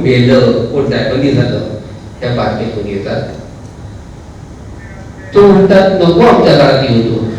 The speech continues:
आणि नंतर तर त्यातले एक त्यांची चिंता गावकरी की त्याला आपल्या गावाच्या सीमेच्या आत यायला बंदी करतात किंवा त्याला जाऊन धरून मारतात. लेखकांना गप्प केलं तुम्ही,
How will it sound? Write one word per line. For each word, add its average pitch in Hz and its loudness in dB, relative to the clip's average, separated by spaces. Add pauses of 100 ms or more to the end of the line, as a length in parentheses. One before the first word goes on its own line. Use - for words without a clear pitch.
(260)
आणि 147 2
नंतर 156 6
तर 196 4
त्यातले 180 4
एक 175 0
त्यांची 202 2
चिंता 190 2
गावकरी 147 4
की - -2
त्याला 170 2
आपल्या - 2
गावाच्या - 2
सीमेच्या 143 -2
आत 143 -4
यायला 143 0
बंदी 120 -2
करतात 117 -4 (680)
किंवा 160 6
त्याला - 4
जाऊन 147 4
धरून - 4
मारतात. 117 0 (800)
लेखकांना 175 4 (420)
गप्प - 4
केलं 165 4
तुम्ही, 120 0